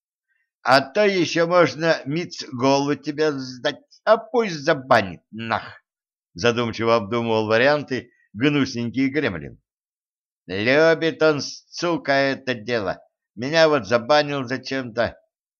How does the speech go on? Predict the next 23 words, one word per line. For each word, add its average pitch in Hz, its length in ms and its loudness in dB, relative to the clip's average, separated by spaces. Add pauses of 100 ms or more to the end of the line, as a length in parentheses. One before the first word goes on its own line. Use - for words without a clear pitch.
(760)
Старый 165 360 2
господар 113 560 0
только 110 340 -4
вздохнул. 87 760 -10 (1080)
Разговаривая 160 720 4
с 156 120 -6
Венькой, 156 480 -4
да 120 180 -6
и 127 280 -2
большинством 131 680 -2
других 117 360 -6
гремлинов, 131 640 -4
он 156 160 0
не 151 100 -2
понимал 151 540 0
добрую 127 460 -6
половину. 95 580 -4 (1600)
«Да, 95 800 2 (520)
в 95 100 -12
баньку 135 440 2
бы 151 400 0
сейчас 131 580 -6
неплохо», — 78 880 -6